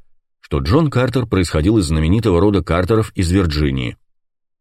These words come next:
Меня всегда интересовал переход рода из Вирджинии в Новую Англию,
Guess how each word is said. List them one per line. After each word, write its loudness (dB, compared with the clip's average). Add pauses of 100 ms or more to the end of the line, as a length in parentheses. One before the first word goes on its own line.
(300)
Меня 2
всегда 0
интересовал 2
переход 0
рода 2
из 2
Вирджинии 2
в 2
Новую 4
Англию, -2